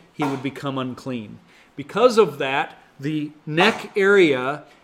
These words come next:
it, it was sewn. If you rent your garments, you became unclean. It wasn't like it was a sin, but you were unclean and unfit for service.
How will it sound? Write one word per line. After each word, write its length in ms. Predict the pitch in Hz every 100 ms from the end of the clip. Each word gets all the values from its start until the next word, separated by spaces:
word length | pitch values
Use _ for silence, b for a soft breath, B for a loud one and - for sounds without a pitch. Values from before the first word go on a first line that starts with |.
| _
it, 200 | - 180
it 160 | 175 175
was 240 | 156 -
sewn. 640 | - 208 196 180 123 107 - _ _ _ _ _ _ _ _ _ _ b b b
If 160 | 151 151
you 140 | 214
rent 320 | 190 220 233
your 100 | 240
garments, 480 | 180 202 214 180 170
you 60 | 185
became 360 | 175 180 175
unclean. 420 | 165 156 - 170 135
It 100 | 139
wasn't 240 | 226 262
like 180 | 247 226
it 100 | 226
was 120 | 165
a 80 | 165
sin, 680 | - - 262 208 170 165
but 360 | 143 160 - -
you 240 | 185 165 175
were 160 | 170
unclean 480 | 175 202 180 196 196
and 120 | 170
unfit 400 | 165 151 - 175
for 120 | 170 135
service. 760 | - 147 117 - - - -